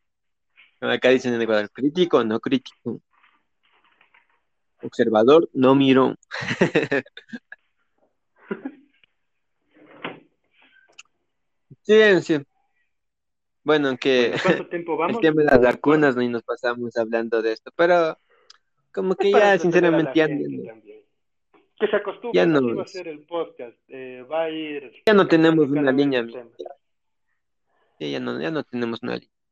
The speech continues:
Speaker 1: Lo gracioso es que planificamos hablar de vacunas y después de,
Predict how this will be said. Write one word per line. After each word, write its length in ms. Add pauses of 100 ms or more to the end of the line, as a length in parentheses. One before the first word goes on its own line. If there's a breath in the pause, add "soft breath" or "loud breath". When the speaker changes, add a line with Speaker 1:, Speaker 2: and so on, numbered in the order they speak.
(560)
Speaker 1:
Lo 80
gracioso 320
es 60
que 120
planificamos 680
hablar 220
de 80
vacunas 560
y 40
después 340
de, 180